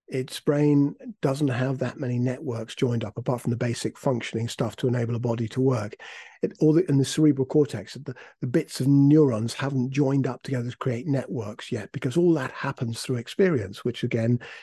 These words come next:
is why childhood adversity is so damaging. It creates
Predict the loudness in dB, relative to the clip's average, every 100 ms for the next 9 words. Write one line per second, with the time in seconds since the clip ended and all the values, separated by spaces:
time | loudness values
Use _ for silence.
0 | 0 2 4 2 2 0 -2 -2 -2 -2
1 | -2 0 0 -2 -2 -2 -2 -4 -2 -4
2 | -4 -6 -10 -12 -12 -6 -6 -6 -12